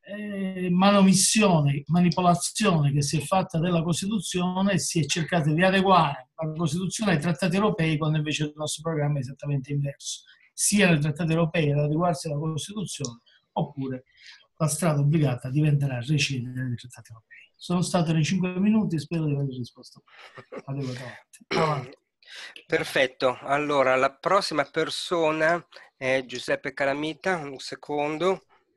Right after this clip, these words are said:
Speaker 2: Ca-, Calamita, a-, avevamo più persone, ehm,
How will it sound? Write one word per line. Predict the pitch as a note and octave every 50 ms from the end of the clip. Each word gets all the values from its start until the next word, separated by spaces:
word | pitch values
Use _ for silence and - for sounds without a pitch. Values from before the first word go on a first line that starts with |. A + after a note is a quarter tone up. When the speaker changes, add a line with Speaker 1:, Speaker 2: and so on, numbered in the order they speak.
| _ _ _ _ _ _ _ - - _ _ _ _ _ _
Speaker 2:
Ca-, | _ - - B2+ A#2 A2 A2+ A2+ A2+ A2+ A2+ A2+ A2+ A2+ - - _ _ _ _ - - - - - - - - _ _ _ _ _ _ _ _ _ _ _ _ _ _ _ _ _ _ _ _
Calamita, | - - B2 A#2+ A#2+ B2+ B2 A2+ A#2 A#2+ A#2+ B2 C3 C3 - D#3+ D#3+ _ _ _ - _
a-, | - A2 -
avevamo | - C3 C#3 D3 D3+ E3 F#3+ G#3 G#3 E3 C#3 - _ _ _
più | - D#3 D#3+ D3+
persone, | - D3 C3+ B2+ - - - D3+ C#3+ C#3+ C#3+ C#3+ D3+ D#3 D#3+ - - _ - - _ _ _ _ _
ehm, | - - C3+ B2+ B2 B2 A#2+ A#2 A#2+ A#2 A2+ A2+ A2 A#2+